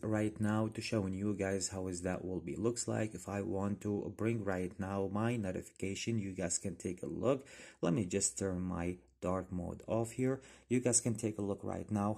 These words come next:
how is the edge to edge will be looks like.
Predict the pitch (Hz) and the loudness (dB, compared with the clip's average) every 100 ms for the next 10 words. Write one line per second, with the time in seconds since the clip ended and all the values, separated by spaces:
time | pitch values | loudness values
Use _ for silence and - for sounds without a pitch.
0 | - 101 98 87 92 92 - 131 143 - | -2 -2 -2 -2 -2 -2 -2 -2 -2 -4
1 | - 104 110 104 - - 87 85 98 90 | -4 -2 0 -2 -4 -8 -4 0 0 0
2 | 92 90 92 - 85 82 87 98 85 - | 0 -2 -2 -8 -6 -2 -2 -2 -4 -6
3 | - | -10